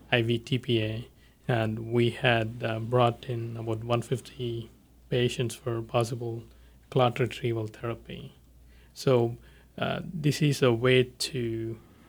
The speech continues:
reach more patients who don't have access to a neurologist. And Arkansas has a very good stroke program, and there are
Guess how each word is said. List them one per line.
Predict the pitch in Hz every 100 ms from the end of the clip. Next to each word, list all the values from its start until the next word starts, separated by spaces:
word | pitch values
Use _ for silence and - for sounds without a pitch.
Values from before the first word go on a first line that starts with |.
| - 139
reach | 135 127 -
more | - 123 120 - -
patients | 127 127 127 - 113 113
who | - 123
don't | 123 110
have | 127 120 117
access | 117 117 - 120 -
to | - 127
a | 117
neurologist. | 117 113 113 120 117 - - -
And | 120 117 113 123 -
Arkansas | 127 123 131 135
has | 110 120 117 117
a |
very | 113 117 113
good | 113 113 110
stroke | - 120 110
program, | - 120 113 120 113 113 127 - - -
and | 131 120 120 120
there | 131 123
are | 123 127 127